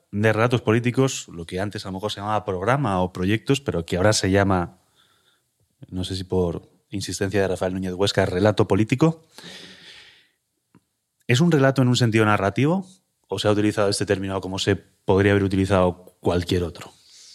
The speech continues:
¿Hay narrativa en, en un proyecto político?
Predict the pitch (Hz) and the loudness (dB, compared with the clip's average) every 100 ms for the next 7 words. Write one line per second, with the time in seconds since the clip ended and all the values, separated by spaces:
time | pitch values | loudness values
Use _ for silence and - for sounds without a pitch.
0 | - _ _ _ _ _ _ _ _ - | -20 _ _ _ _ _ _ _ _ 0
1 | 123 170 147 110 104 110 123 175 170 113 | 2 4 4 2 2 2 4 4 2 2
2 | 98 95 92 92 90 90 - _ _ 110 | 0 -2 -2 -2 -4 -6 -12 _ _ 0
3 | 110 110 113 107 104 - 95 98 95 127 | 0 2 4 4 2 -2 -2 -2 -2 -2
4 | 127 180 | -2 -2